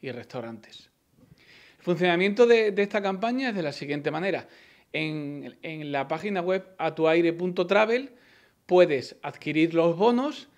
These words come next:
y tienes el listado de participantes donde, donde los puedes canjear con las condiciones. Además, sorteamos mensualmente entre todas las personas que compren bonos, pues, estancias, actividades con las empresas de ocio y tiempo libre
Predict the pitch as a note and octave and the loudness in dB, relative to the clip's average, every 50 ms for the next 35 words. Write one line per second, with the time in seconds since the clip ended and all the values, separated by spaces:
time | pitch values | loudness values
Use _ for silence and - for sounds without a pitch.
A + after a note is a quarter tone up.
0 | _ _ _ _ _ - D#3+ C#3+ D#3 D#3 D#3+ F3+ F#3+ G3 F#3+ F3 E3 E3+ F3+ F3 | _ _ _ _ _ -12 -8 -4 -2 -2 0 0 0 -2 -2 -2 -2 0 2 2
1 | F#3 F#3 F3+ F#3 F3 E3+ F3+ F3+ F3 F3+ F3+ G3 A3+ A#3+ A3 F#3+ D#3+ D3 D3 C#3+ | 2 2 2 0 0 0 0 -2 0 0 -2 -2 -2 -4 -4 -4 -4 -4 -6 -6
2 | C#3+ C#3+ C#3 C#3 C3 B2 - - D#3 D#3 D#3 D#3 G#3 F#3+ E3+ F3+ F3+ G3 A3+ C#4 | -6 -6 -8 -6 -8 -8 -6 -4 -2 -2 -2 -4 -6 -10 -8 -6 -6 -4 -4 -6
3 | C4+ - - - D#3 C#3 C#3 C#3 C#3 C3+ - - _ - - C3 B2+ A#2+ A#2 - | -8 -12 -10 -10 -8 -8 -8 -10 -10 -10 -12 -14 _ -14 -14 -12 -12 -14 -14 -12
4 | C3+ A#2+ B2 - G#2+ - - _ _ - D#3+ D#3+ D3 C#3+ D#3 F#3 A3+ C4+ C4+ - | -12 -12 -12 -14 -20 -20 -20 _ _ -2 -2 0 0 0 -2 0 -2 -2 -4 -8
5 | - _ _ _ _ _ _ _ _ - - - E3+ C#3 C3+ D3 D3+ D#3+ F3+ F3 | -14 _ _ _ _ _ _ _ _ -8 -2 -2 -2 -2 0 0 0 0 0 0
6 | D#3 C3 A2+ - C#3+ C#3 C3 B2+ B2+ D3+ D3+ E3+ F3+ F#3 G3 G3+ F#3+ F3 D3+ C3 | -2 -6 -8 -8 -8 -8 -8 -8 -4 -2 0 0 0 0 -2 -4 -4 -6 -6 -8
7 | C3 B2+ C3+ B2+ B2 - D#3 E3 F#3 F#3+ F#3+ F#3 E3+ F#3+ F#3+ F3+ D3 - C3 A#2+ | -8 -6 -8 -6 -4 -2 0 0 0 -2 -4 -8 -10 -8 -8 -8 -8 -10 -10 -8
8 | C3+ C#3+ D3 D3 D#3 D#3+ E3 E3 G3 A#3+ B3 B3+ C#4+ E4+ F4 - - _ _ _ | -8 -8 -6 -6 -6 -6 -4 -2 -2 -2 -2 -2 -6 -8 -12 -16 -20 _ _ _
9 | _ _ _ _ _ _ _ _ - - _ _ _ _ - - C#3 C#3 C3+ C3+ | _ _ _ _ _ _ _ _ -20 -20 _ _ _ _ -6 -4 -4 -4 -4 -6
10 | - - C3+ - - - D#3+ F#3 G3+ G3 - G3+ G3+ A3+ B3+ B3+ - - _ _ | -8 -12 -14 -4 2 4 4 4 4 2 0 0 0 0 -2 -6 -10 -16 _ _
11 | _ _ _ _ _ _ - A#2+ - _ - C3+ A#2+ C3 D#3 F3 E3 C#3+ - - | _ _ _ _ _ _ -20 -20 -20 _ -10 -6 -2 0 0 0 0 -2 -4 -6
12 | C#3 B2+ A#2+ A#2 A#2+ A#2 B2 D3+ C#3+ - D3+ A#2+ C#3+ C3 B2 D3+ D#3 E3+ E3+ E3+ | -6 -6 -6 -6 -8 -8 -10 -10 -10 -10 -10 -10 -10 -10 -8 -8 -8 -8 -8 -6
13 | F#3 F#3+ G#3 A3 A#3 B3+ C#4 C#4+ - _ | -6 -6 -8 -8 -8 -10 -12 -14 -16 _